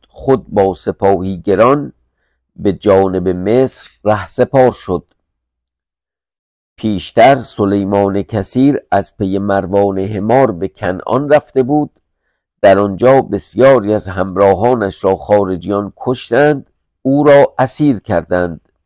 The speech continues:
امیر از جانب او، ایضاً از جانب محمد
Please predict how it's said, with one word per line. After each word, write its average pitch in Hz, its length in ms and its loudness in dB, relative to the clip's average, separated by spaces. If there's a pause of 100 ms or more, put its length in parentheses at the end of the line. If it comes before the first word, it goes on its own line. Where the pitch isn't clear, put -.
(760)
امیر 139 460 0 (140)
از 92 260 0
جانب 104 460 0 (120)
او، 139 360 -2 (180)
ایضاً 127 460 2 (100)
از 95 240 0
جانب 104 480 -2
محمد 101 640 -2